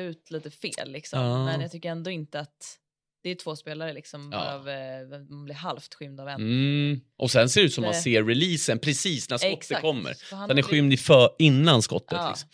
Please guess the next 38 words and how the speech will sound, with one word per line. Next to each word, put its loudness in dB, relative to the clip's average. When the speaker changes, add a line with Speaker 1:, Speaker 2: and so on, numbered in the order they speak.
Speaker 1:
ja. -10
Speaker 2:
Och -4
sen, 6
ja, 8
där 4
är 2
det. 0
Men -2
då 0
kommer -2
skottet -6
och -8
så -6
ser -2
det 4
ut 2
som 6
det 4
tar 10
lite 2
på 2
någon 2
Speaker 1:
Mm. -14
Speaker 2:
typ -6
egen 2
spelare, 8
måste 6
det -4
ju -2
Speaker 1:
Kan -4
Speaker 2:
vara. -4
Speaker 1:
vara -4
så. -2
Speaker 2:
I 2
och 2
med 4
att, -6
eh, 4